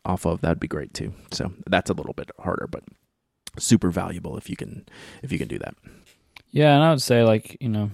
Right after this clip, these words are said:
Speaker 2: as, as always, just make sure you shop around. Like, if you, if you're talking to a vendor and you don't get a great feeling from them, or they don't give you the information that you want, go and see if somebody else has it, like, and, and
Speaker 1: Yeah.
Speaker 2: kinda mo-, move around the room.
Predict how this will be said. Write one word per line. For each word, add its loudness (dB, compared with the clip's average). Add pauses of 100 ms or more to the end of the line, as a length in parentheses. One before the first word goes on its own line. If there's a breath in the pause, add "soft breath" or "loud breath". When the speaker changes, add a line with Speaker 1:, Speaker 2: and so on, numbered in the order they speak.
(140)
Speaker 2:
as, -2
as 2
always, 6
just -2
make 2
sure 2
you 4
shop 0
around. 2
Like, 0
if -2
you, 0
if -6
you're 2 (100)
talking 4
to 6
a 6
vendor 4
and 2
you 0
don't 0
get -2
a 0
great 0
feeling 0
from -2
them, -2
or -4
they -6
don't -4
give -6
you 0
the -2
information 0
that -2
you -4
want, 4 (1120 soft breath)
go 8
and 6
see 2
if 4
somebody -2
else -2
has -2
it, -4 (200)
like, -8 (1040 soft breath)
and, -8
and -10 (100)
Speaker 1:
Yeah. 2
Speaker 2:
kinda -4
mo-, -6
move 0
around -4
the -8
room. -10